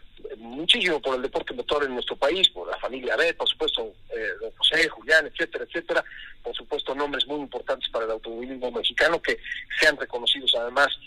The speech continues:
en una gala y en un evento de esa magnitud, pues es, nos llena, nos llena de orgullo. Y ver, por supuesto, a Checo Pérez con su familia, con su esposa,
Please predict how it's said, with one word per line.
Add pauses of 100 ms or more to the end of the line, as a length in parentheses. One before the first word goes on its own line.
(160)
en
una
gala
y
en
un
evento
de
esa
magnitud, (120)
pues
es, (500)
nos
llena, (100)
nos
llena
de
orgullo.
Y
ver,
por
supuesto,
a (280)
Checo
Pérez
con
su
familia,
con
su
esposa,